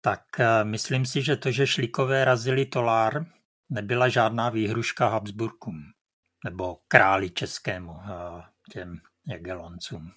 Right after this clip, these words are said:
ze začátku, že jo. A fakt je, že Habsburkové se pak s nima vypořádali, ale ne z důvodu,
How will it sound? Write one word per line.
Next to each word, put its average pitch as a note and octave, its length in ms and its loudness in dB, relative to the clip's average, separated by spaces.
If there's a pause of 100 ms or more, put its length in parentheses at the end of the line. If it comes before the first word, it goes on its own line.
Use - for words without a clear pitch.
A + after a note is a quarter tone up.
(120)
ze E2+ 100 -12
začátku, - 600 -12
že F#2+ 120 -10
jo. E2+ 80 -12
A F#2+ 220 -12 (340)
fakt - 220 2
je, D#3 60 4
že E3 120 6
Habsburkové C3 680 4
se - 140 -2
pak B2 200 -2
s - 120 -10
nima B2 220 -2
vypořádali, A#2 880 0
ale A2+ 460 -2 (100)
ne A#2 280 -4
z G#2 40 -6
důvodu, G#2+ 560 -4